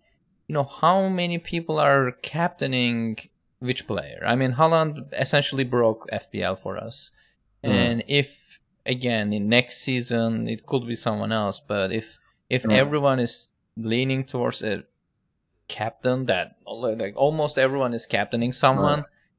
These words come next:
Speaker 1: I will think twice about going against it. Like,
Speaker 2: Okay.
Speaker 1: even if the, you know, projection model says that, "Oh, no, that player is terrible." But, you know,
Speaker 2: Yeah.
Speaker 1: I don't care, because, like, once you miss the train, then
Speaker 2: Yeah.
Speaker 1: it is just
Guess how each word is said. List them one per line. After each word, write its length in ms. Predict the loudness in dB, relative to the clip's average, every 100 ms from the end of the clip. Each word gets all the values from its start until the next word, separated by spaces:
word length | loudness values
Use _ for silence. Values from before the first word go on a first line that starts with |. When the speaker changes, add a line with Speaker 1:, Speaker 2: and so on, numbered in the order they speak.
| _ _ _ _
Speaker 1:
I 80 | 2
will 160 | 4 2
think 280 | 2 -2 0
twice 380 | 2 4 4 4
about 360 | 4 2 0
going 280 | -4 -4 -4
against 540 | -8 -6 -4 -4 -6
it. 160 | -6 -2
Like, 140 | -4
Speaker 2:
Okay. 120 | 0 2
Speaker 1:
even 200 | 4 2
if 300 | 0 -6 -6
the, 100 | -4
you 120 | 0
know, 120 | -2
projection 540 | 2 4 6 4 4 0
model 280 | 0 -2
says 320 | -2 -2 -2 0
that, 200 | 0 2
"Oh, 260 | 2 2
no, 380 | 2 0 0 -2
that 320 | 2 2 2
player 260 | 0 2 2
is 120 | 0
terrible." 560 | 2 2 2 -2 -6 -10
But, 160 | -16 -18 -18 _
you 220 | -4 2
know, 80 | 6
Speaker 2:
Yeah. 60 | 6
Speaker 1:
I 20 | 4
don't 260 | 2 2
care, 280 | 2 4 4
because, 320 | 2 2 2
like, 180 | 2 0
once 340 | 0 0 0 -4
you 100 | -2
miss 220 | -2 -4
the 100 | -6
train, 480 | -4 0 0 0 -4 _ _ _ _ _ 4
then 240 | 6 6
Speaker 2:
Yeah. 60 | 2
Speaker 1:
it 100 | 2
is 220 | 2 0
just 300 | -2 -4